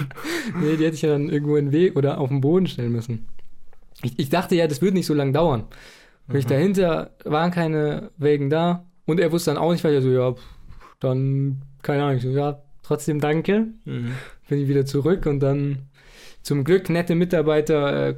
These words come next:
Speaker 2: wurde mir dann geholfen und dann bin ich dann langsam in den Flow gekommen, aber bis dahin war es
Speaker 1: Mit
Speaker 2: schon
Speaker 1: dreistündiger Verspätung. <laughs>
Speaker 2: Ja, also
Speaker 1: Ja.
Speaker 2: es war wirklich Stress. Aber der Rest, äh, lief dann alles, alles ganz gut.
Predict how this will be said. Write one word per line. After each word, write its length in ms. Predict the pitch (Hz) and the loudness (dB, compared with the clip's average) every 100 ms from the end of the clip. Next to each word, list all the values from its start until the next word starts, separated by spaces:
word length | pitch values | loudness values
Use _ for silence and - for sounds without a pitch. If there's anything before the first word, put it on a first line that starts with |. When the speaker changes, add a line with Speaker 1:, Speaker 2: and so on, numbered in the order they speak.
| - | -4
Speaker 2:
wurde 180 | 143 135 | -2 0
mir 100 | 135 | 2
dann 140 | 131 | 2
geholfen 420 | 131 113 127 135 123 | 2 2 0 0 -2
und 100 | 113 | -2
dann 220 | 117 113 113 - _ _ _ _ _ _ _ _ _ _ _ _ _ | -4 -4 -6 -10 _ _ _ _ _ _ _ _ _ _ _ _ _
bin 80 | 123 | -6
ich 60 | |
dann 140 | 120 120 | -2 -2
langsam 520 | 127 131 123 120 120 | 0 0 0 -2 -4
in 160 | 131 123 | -4 -4
den 60 | |
Flow 280 | 117 127 127 | -2 0 2
gekommen, 320 | 123 117 127 123 | 0 -2 -2 0
aber 260 | 117 117 113 _ _ _ | 0 -2 -6 _ _ _
bis 180 | - 156 | -4 -2
dahin 280 | - 139 143 | -2 -2 0
war 80 | 131 | 2
es 60 | |
Speaker 1:
Mit 80 | 156 | 2
Speaker 2:
schon 80 | 156 | 4
Speaker 1:
dreistündiger 500 | 147 143 135 147 131 | 6 4 2 0 0
Verspätung. 640 | 127 127 - 117 113 117 107 156 | -2 -6 -6 -6 -6 -8 -4 -2
<laughs> 100 | 135 | 2
Speaker 2:
Ja, 320 | 160 151 151 135 - - - | 4 4 2 -2 -4 -6 -4
also 160 | 180 143 131 120 381 349 220 | -2 -2 -4 -6 -8 -10 -6
Speaker 1:
Ja. 200 | 131 120 | -4 -4
Speaker 2:
es 140 | 135 - | -6 -2
war 220 | 135 131 | 0 2
wirklich 260 | 131 127 120 | 2 -2 -4
Stress. 380 | - 127 120 - _ _ _ _ _ _ _ _ - | -4 -4 -4 -8 _ _ _ _ _ _ _ _ -4
Aber 180 | 131 127 | 0 2
der 120 | 120 | 0
Rest, 300 | 120 - - | -2 -4 -4
äh, 140 | 131 113 | -2 -2
lief 220 | 113 - | -4 -6
dann 180 | 110 110 | -6 -4
alles, 560 | 110 104 - - - _ _ _ _ - _ _ _ _ - | -6 -8 -12 -20 -20 _ _ _ _ -20 _ _ _ _ -6
alles 280 | 120 110 | -4 -4
ganz 220 | - 101 - | -8 -10 -10
gut. 220 | 117 | -14